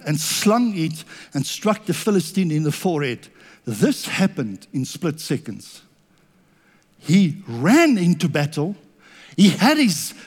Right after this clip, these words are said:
weapons already with him. Immediately he took it out and he slung him. Just like that.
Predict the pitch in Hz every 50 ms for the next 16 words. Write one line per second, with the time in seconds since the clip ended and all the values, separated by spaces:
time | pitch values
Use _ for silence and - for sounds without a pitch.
0 | - - - - 233 302 - - 269 233 180 - 220 180 185 240 294 277 262 220
1 | 165 147 330 349 233 - - 190 185 185 175 165 165 160 - - - - - 240
2 | 240 226 190 175 285 381 403 381 311 269 233 - - 220 214 208 - - 302 302
3 | 277 254 220 208 214 226 233 226 - - - - - 202 214 226 240 - - 247
4 | 214 190 185 143 117 104 - - _ _ _ _ _ _ _ _ _ _ _ -
5 | 269 - - 220 175 - 156 113 101